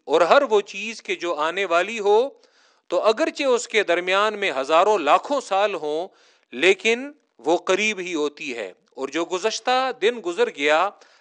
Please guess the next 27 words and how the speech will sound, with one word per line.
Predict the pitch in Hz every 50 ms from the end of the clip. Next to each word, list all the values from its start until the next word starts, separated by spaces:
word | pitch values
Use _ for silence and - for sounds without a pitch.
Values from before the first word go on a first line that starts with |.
| _ _ -
اگرچہ | 190 196 277 311 302 - 269 247 233
وہ | 208
کل | 190 - - 254 285 269 208 165
گزرا | 170 156 196 208 214 202 175
ہے، | 170 170
لیکن | 160 147 156 - - 202 220 220 202
وہ | 220 240 254 277 285
دور | - _ - 185 196 190
جا | 165 139 139 143 135
چکا۔ | 127 - 135 - - 113 104 92 90 - _ _ _ _ _ - 147
أَزِفَتِ | 165 160 190 175 - 196 185 190 220
الْآزِفَةُ، | 208 190 165 156 156 160 151 135 143 135 - 135 110 98 87 - _ _ _ _ _ _ _ _ _ _ _ _ _ _ -
قریب | - 190 208 240 277 311 277 226 190
ہوگی، | 208 262 233 170 185 180 180 196 226 - _ _ _ _ _ _ _
قریب | - 175 190 240 269 294 277 226 196
ہو | 220 262 254 214
گئی | 220 233 226
الآزفہ، | 180 175 175 175 156 165 180 196 185 202 214 - 220 220 208
وہ | 180 170
قریب | 156 - 160 160 180 196 208 185 190
آنے | 170 160 170 180 190 196 190
والی، | 185 185 190 190 202 202 208 233 254 - _ -
یعنی | 147 151 160 165
وہ | 160 160
قریب | 160 170 170 180 190 190 170
آنے | 165 170 175 180
والا | 185 170 175 180 185 180